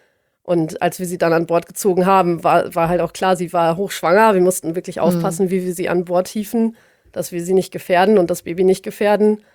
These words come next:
Speaker 1: Und, äh, sie dann danach auf dem Schiff zu sehen, das war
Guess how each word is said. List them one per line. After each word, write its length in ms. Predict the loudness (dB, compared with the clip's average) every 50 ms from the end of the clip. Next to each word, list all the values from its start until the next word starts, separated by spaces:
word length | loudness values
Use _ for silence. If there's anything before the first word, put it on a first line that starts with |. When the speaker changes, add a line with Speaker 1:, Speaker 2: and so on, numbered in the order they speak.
| _ _ _ _ _ _ _ _ _ _ _ _ _ _ -8
Speaker 1:
Und, 360 | -6 -4 -4 -4 -6 -8 -10
äh, 100 | -12 -12 -12 -14 -20 -16
sie 160 | -14 -6 0 2
dann 160 | 4 6 6
danach 420 | 6 4 4 4 2 2 0 -4
auf 220 | -6 -6 -6 -6 -4
dem 200 | -4 -4 -4 -4
Schiff 340 | -4 -6 -6 -6 -8 -8
zu 160 | -10 -8 -6 -2
sehen, 380 | 2 2 4 4 4 4 2
das 240 | 0 -2 -4 -4 -2
war 500 | 0 2 4 4 4 4 2 2 0